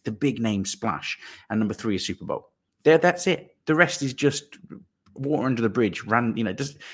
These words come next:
doesn't really matter. It's exciting. The, these are the exciting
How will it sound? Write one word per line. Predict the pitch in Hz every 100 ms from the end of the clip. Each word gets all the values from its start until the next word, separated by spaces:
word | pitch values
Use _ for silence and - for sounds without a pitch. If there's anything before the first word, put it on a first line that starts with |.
| - _
doesn't | 135 113
really | 117 113
matter. | 117 139 - 87 - _
It's | - -
exciting. | 107 - 143 139 107 95
The, | 104 101
these | 135 143
are | 123
the | 117
exciting | - 131 127 117